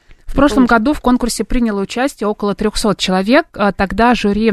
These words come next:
Speaker 1: особо отметило велопрогулку по самому зелёному округу Москвы, экскурсию «Заправленные в планшеты космические карты», которые были посвящены создателю советской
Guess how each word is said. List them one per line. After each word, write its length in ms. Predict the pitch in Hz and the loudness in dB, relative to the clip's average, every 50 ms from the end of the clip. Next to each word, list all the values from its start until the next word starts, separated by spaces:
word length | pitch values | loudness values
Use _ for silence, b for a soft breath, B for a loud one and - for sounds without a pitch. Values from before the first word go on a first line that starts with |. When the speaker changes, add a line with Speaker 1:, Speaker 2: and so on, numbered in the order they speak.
| - | 0
Speaker 1:
особо 360 | - 190 190 - 226 208 196 190 | 0 -2 0 0 2 2 2 2
отметило 560 | - 208 208 196 - - 202 190 185 185 185 | 2 2 0 0 0 -2 -2 0 2 0 2
велопрогулку 760 | 180 214 220 214 190 - 196 190 190 196 226 233 - - 180 | 2 2 2 2 4 2 2 2 2 0 0 0 0 -2 -2
по 180 | - 202 190 185 | 2 2 2 2
самому 340 | - - 226 214 202 190 185 | 2 2 2 2 4 2 2
зелёному 460 | 170 - 208 214 208 196 190 196 202 | 2 2 2 2 4 4 4 2 2
округу 280 | 190 - 185 180 180 185 | 2 2 0 0 2 2
Москвы, 520 | 185 185 185 - - - - 196 247 311 | 2 2 2 0 -2 -2 2 4 4 4
экскурсию 640 | 302 - - - - 233 247 - - - 220 196 185 | 4 4 0 0 2 2 2 4 4 4 4 4 2
«Заправленные 880 | 170 - 196 185 175 - 190 196 202 220 220 226 214 208 202 196 190 | 2 2 2 0 2 2 2 4 4 4 4 4 4 2 2 0 -2
в 80 | - - | -4 -4
планшеты 560 | - 190 180 175 - - 208 220 226 - 202 | -2 0 0 0 0 -2 -2 -2 -2 -4 -6
космические 680 | - 190 165 - 202 196 196 - - - - - 196 | -6 -6 -6 -4 -4 -4 -2 -2 -4 -4 -2 -4 -6
карты», 460 | 190 - - 208 190 175 - - 165 156 | -4 -2 0 2 2 2 0 -2 -6 -6
которые 420 | - 170 165 - 185 175 175 165 | -6 -8 -4 -2 -2 -2 0 -2
были 300 | 165 170 185 196 202 185 | -2 0 0 2 2 2
посвящены 680 | - - - - - 185 - - - 175 175 196 233 254 | 0 0 -2 0 -2 -4 -4 -4 -2 -2 0 2 0 0
создателю 600 | - - 190 175 160 180 185 214 214 - 202 185 | 0 0 -2 -2 0 0 0 0 0 -2 -4 -4
советской 720 | - - 180 165 175 190 202 - - - - 185 170 B | -4 -4 -6 -4 -2 -2 -4 -4 -6 -6 -4 -4 -4 B